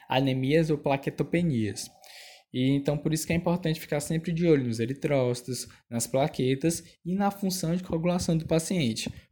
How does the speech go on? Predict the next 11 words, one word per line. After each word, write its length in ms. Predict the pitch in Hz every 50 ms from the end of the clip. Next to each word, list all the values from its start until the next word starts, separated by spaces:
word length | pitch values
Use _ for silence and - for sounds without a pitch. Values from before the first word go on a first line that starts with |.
| _
Porque 160 | _ - 143
se 100 | 139 -
a 60 | 151 151
função 360 | - 175 170 165 - 170 156
não 140 | 151 156 165
tiver 240 | - 180 160 156
adequada, 560 | 143 131 131 127 123 - - 143 135 156 160 -
não 40 |
estiver 220 | 139 - - 135 131
funcionando 480 | - - - - 131 127 120 120 123
bem, 360 | 120 117 123 139 156 156 147